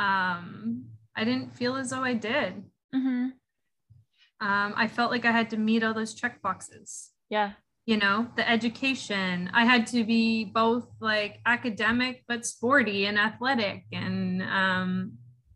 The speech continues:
Speaker 1: and not, I'm sure my parents would love me without, but in the time, that's what I thought. I thought I had to do that. Um, I had to, I don't remember, like, having another option other than going to university.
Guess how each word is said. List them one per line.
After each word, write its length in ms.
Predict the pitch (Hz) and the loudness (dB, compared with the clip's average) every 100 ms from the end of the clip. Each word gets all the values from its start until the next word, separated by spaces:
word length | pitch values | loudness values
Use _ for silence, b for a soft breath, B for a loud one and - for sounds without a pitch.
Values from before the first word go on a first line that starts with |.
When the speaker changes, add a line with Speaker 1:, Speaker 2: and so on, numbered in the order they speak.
| _ _ _ | _ _ _
Speaker 1:
and 180 | 240 233 | 4 6
not, 280 | 247 254 233 | 8 6 4
I'm 120 | 240 | 2
sure 200 | - 294 | 2 0
my 120 | 285 | 0
parents 280 | 277 269 262 | 2 0 -2
would 140 | 214 | -2
love 140 | 208 226 | 0 2
me 140 | 240 | 2
without, 300 | 214 208 247 | 2 0 0
but 100 | 226 | -2
in 320 | 226 226 - - | 0 0 -4 -8
the 100 | 233 | -8
time, 440 | 233 254 277 208 | 0 4 4 4
that's 260 | 202 226 - | 2 2 0
what 120 | 220 | -2
I 120 | 196 | 0
thought. 480 | 190 - 233 226 156 - - - | -2 0 2 2 -2 -10 -20 -14
I 60 | |
thought 380 | 214 - 202 208 | -12 -2 0 2
I 60 | 202 | 0
had 220 | 196 190 | -2 -4
to 60 | 185 | -6
do 200 | 196 233 | -2 -2
that. 300 | 170 165 - B B B - | -2 -8 -10 B B B -2
Um, 220 | 202 185 | 2 2
I 80 | 190 | 2
had 260 | 208 208 190 - | 2 2 0 -4
to, 280 | 220 214 - | 0 0 0
I 100 | 220 | 2
don't 180 | 262 269 | 2 2
remember, 720 | 233 226 233 226 214 208 202 | 2 4 4 4 4 2 0
like, 300 | 208 196 190 _ _ _ _ _ _ | -4 -6 -8 _ _ _ _ _ _
having 200 | 220 220 | 0 2
another 300 | 208 202 196 | 2 0 2
option 400 | 214 - 214 - | 0 0 -6 -6
other 240 | 202 214 208 | -4 -4 -2
than 160 | 214 | -4
going 220 | 196 190 | -4 -4
to 80 | 202 | -4
university. 640 | 202 208 240 240 - 240 | -8 -8 -8 -8 -14 -20